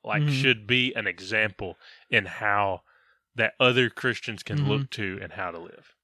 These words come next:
Speaker 1: Is
Speaker 2: Yeah.
Speaker 1: basically what that's
Speaker 2: And
Speaker 1: saying.
Speaker 2: then it,
Speaker 1: Like, has to be
Speaker 2: Yeah.
Speaker 1: an example like
Speaker 2: Yeah.
Speaker 1: that.
Speaker 2: Uh, and then, um, somewhere else in Scripture it says that these people that are,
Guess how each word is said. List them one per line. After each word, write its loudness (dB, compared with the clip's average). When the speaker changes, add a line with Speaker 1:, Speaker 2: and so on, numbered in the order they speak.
Speaker 1:
Is 0
Speaker 2:
Yeah. -4
Speaker 1:
basically 4
what -4
that's -6
Speaker 2:
And 2
Speaker 1:
saying. 0
Speaker 2:
then -6
it, -10
Speaker 1:
Like, -2
has 6
to -6
be -8
Speaker 2:
Yeah. 0
Speaker 1:
an 2
example -4
like -12
Speaker 2:
Yeah. -8
Speaker 1:
that. -16
Speaker 2:
Uh, 0
and -2
then, -4
um, -8
somewhere 2
else 2
in -4
Scripture -2
it -2
says -2
that -6
these -2
people 2
that 2
are, 0